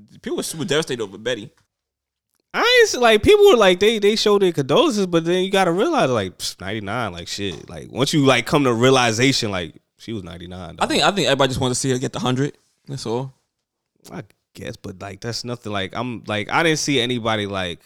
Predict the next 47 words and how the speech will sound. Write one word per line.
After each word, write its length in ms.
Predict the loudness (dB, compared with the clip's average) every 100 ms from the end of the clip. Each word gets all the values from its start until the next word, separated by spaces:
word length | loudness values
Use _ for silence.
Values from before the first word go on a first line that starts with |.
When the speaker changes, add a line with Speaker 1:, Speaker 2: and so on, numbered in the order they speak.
| _ _ _ _ _ _ _ _ 2
Speaker 2:
it 80 |
wasn't 360 | 4 6 4 4
like 220 | 2 2
how, 380 | 0 2 2 2
like, 340 | 0 -4 -6 -12
Ko-, 160 | -14 -10
when 80 |
Kobe 340 | -4 -2 -2 -8
died. 400 | -12 -16 -20 _ _ _ _ _
Speaker 1:
Kobe 220 | -6 -4
was 200 | -4 -6
young 300 | -6 -6 -6
and 200 | -8 -2
Speaker 2:
Yeah, 80 | 2
Speaker 1:
died 60 | 4
Speaker 2:
exactly. 220 | 4 2
Speaker 1:
in 60 | 4
a 20 |
hard, 260 | 2 0 -6 -20 -10
tragic 360 | -4 -2 -2 -4
way. 240 | -4 -4
Betty 200 | -2 2
Speaker 2:
And 80 | 4
Speaker 1:
White 140 | 2
Speaker 2:
it 40 | 2
Speaker 1:
was 80 | -2
ninety-nine. 560 | -2 -2 -4 -6 -8
She 80 | -8
probably 160 | -4 -4
s-, 180 | -6 -14 -16
died 220 | -6 -4 -2
in 60 |
her 60 | -4
sleep. 340 | -6 -8 -12 _ _ _ _ -2
Speaker 2:
That's 140 | 2
what 60 | 2
I'm 40 |
saying. 320 | 2 0 2 2
Like, 180 | 2
it 60 | 4
wasn't 340 | 4 4 2 2
nothing 200 | 0 0
like 320 | 0 0 -6 -20 _ _ _ _ _ _ _ _ -6
that. 260 | -2 -2 -4
It 40 |
wasn't 420 | -8 -8 -8 -8
like 240 | -8 -8